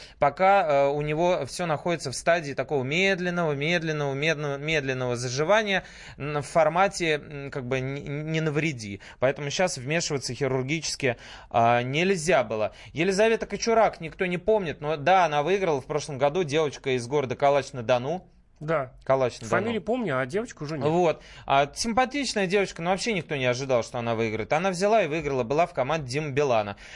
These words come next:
Speaker 1: А, вот. И, в общем-то, тоже у неё никаких проблем нет. Она играет настольный теннис, она доучивается в музыкальной школе по классу фортепиано.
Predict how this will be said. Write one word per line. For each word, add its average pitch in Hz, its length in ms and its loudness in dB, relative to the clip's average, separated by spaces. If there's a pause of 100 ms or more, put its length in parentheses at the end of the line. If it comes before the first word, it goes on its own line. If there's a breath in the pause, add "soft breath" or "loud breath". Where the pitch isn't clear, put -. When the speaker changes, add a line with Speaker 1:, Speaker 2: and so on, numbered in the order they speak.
(120 loud breath)
Speaker 1:
А, 123 320 4
вот. 135 420 0
И, 196 560 2
в 185 120 0
общем-то, 190 360 -2
тоже 190 300 2
у 165 40 -4
неё 151 180 -2
никаких 156 260 -4
проблем 165 400 0
нет. 233 160 -2
Она 147 180 0
играет 151 240 0
настольный 143 460 -4
теннис, 208 480 0
она 135 920 4
доучивается 131 680 0
в 117 60 -8
музыкальной 131 500 0
школе 147 400 -2
по 202 140 0
классу 208 320 0
фортепиано. 202 640 0